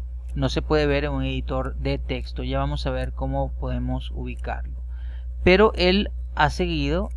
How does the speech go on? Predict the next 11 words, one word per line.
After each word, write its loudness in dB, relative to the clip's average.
él -4
aquí -4
cuando 0
finaliza 2
y 0
aplica 0
la 0
migración, 0
él 4
te 4
dice 2